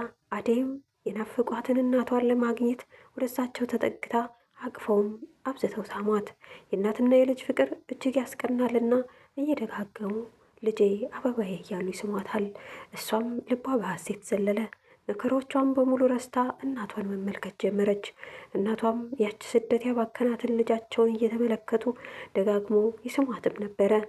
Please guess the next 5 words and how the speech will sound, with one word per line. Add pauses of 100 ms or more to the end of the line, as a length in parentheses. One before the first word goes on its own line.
(340)
ታዲያ (160)
እንጨቱንም
አስቀምጠው
ስለነበር (300)
«እኔ